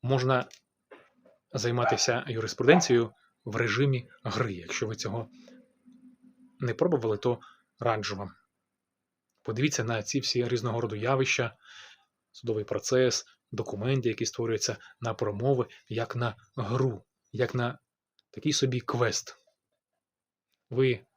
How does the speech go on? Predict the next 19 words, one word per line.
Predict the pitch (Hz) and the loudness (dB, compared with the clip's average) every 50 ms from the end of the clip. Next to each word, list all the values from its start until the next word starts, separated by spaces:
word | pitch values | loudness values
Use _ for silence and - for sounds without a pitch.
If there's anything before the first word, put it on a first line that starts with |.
| _ _ _ _ _ _ _ | _ _ _ _ _ _ _
певний | - 123 120 120 101 | -2 0 0 -2 -2
персонаж, | - 127 117 - - - 101 95 101 107 107 - - | -2 -2 -2 -2 -2 -4 -4 -4 -6 -6 -6 -6 -4
а | 127 | -6
можливо, | 113 107 107 127 123 113 | -6 -4 -2 -2 -2 0
ви | 113 123 113 - - - - | -2 -4 -6 -6 -10 -14 -8
режисер | - 107 113 117 104 120 117 - - - 127 143 135 - | -4 -2 0 0 0 0 -2 -2 0 2 2 2 2 -2
цього | - - 123 113 117 | -6 -6 -6 -6 -6
квесту. | 107 - 120 120 113 - - - - - - - - - - - - - - - - _ _ _ _ _ _ _ _ _ _ _ _ _ _ _ _ _ _ - | -4 -2 -2 0 0 -2 -4 -8 -10 -14 -16 -20 -20 -20 -20 -20 -20 -20 -20 -20 -20 _ _ _ _ _ _ _ _ _ _ _ _ _ _ _ _ _ _ -6
Можливо, | 139 127 120 147 151 143 131 | -4 0 4 6 8 8 10
ви | 127 131 131 131 139 139 - _ _ _ _ _ _ _ _ _ _ - | 10 8 8 8 4 2 -2 _ _ _ _ _ _ _ _ _ _ -6
деталь | 139 123 - - 131 127 135 131 127 - - - - - - _ _ _ _ _ _ _ _ _ _ _ _ _ _ _ _ _ _ _ _ _ _ _ _ _ _ _ _ _ _ _ _ _ _ _ _ | -4 -2 2 6 6 6 6 6 2 -6 -16 -20 -20 -20 -20 _ _ _ _ _ _ _ _ _ _ _ _ _ _ _ _ _ _ _ _ _ _ _ _ _ _ _ _ _ _ _ _ _ _ _ _
меблів | - 113 131 143 139 127 127 120 117 139 - - | -2 2 4 4 6 6 4 0 -2 -4 -6 -4
у | 135 131 127 - - | -2 -2 -2 -4 -4
суді | - - 123 107 110 135 156 160 165 - | -6 -4 -4 -4 -2 -2 -2 -2 -2 0
і | 156 151 147 - - _ | 0 0 0 0 -2 _
дивитесь, | - 120 135 127 123 120 - 127 - - - - _ _ _ - - | -4 -2 0 0 2 2 2 2 2 0 -2 -6 _ _ _ -12 -6
а | 113 | 0
як | 113 131 131 - | 2 2 2 2
відбувається | 127 101 107 107 120 120 113 - - 110 98 | -2 -4 -2 0 0 0 0 -2 -4 -6 -8